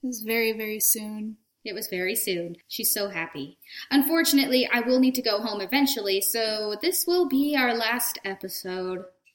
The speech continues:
Speaker 2: Just kidding, but it will be our last episode that we can record together for a long time.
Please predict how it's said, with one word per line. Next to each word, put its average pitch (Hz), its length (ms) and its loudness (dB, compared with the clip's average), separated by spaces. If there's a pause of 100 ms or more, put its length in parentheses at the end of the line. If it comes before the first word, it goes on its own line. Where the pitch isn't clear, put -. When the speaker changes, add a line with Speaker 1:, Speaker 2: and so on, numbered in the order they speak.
(140)
Speaker 2:
Just 381 220 0
kidding, 285 600 2
but 269 120 2
it 254 120 2
will 277 120 4
be 277 140 2
our 214 160 0
last 226 320 0
episode 196 480 -2
that 185 100 -4
we 180 140 -2
can 196 140 -8
record 185 360 -6
together 196 640 0
for 202 160 0
a 190 120 0
long 190 500 -4
time. 170 640 -6